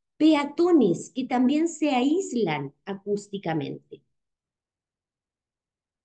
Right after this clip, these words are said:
Oriana Rojas, buen día, acabo de hacer un examen, reprobé, pero con ánimos de seguir estudiando. Claramente que sí, pues, Ora-, Oriana.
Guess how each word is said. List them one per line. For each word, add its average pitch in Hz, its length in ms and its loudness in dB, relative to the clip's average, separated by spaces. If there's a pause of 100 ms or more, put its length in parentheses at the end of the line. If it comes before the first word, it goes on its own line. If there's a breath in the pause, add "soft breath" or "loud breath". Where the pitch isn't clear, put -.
(440)
Oriana 277 680 2
Rojas, 208 760 -2
buen 254 220 2
día, 262 200 -2
acabo 269 280 -6
de 262 60 -6
hacer 240 180 -10
un 247 80 -2
examen, 277 540 -6
reprobé, 277 580 -4
pero 320 180 -6
con 240 200 -2
ánimos 208 340 -2
de 185 80 -16
seguir 165 300 -10
estudiando. 214 520 -4
Claramente 294 540 -4
que 277 120 -12
sí, 370 300 -10
pues, 170 160 -4
Ora-, 156 360 -8
Oriana. 151 420 -10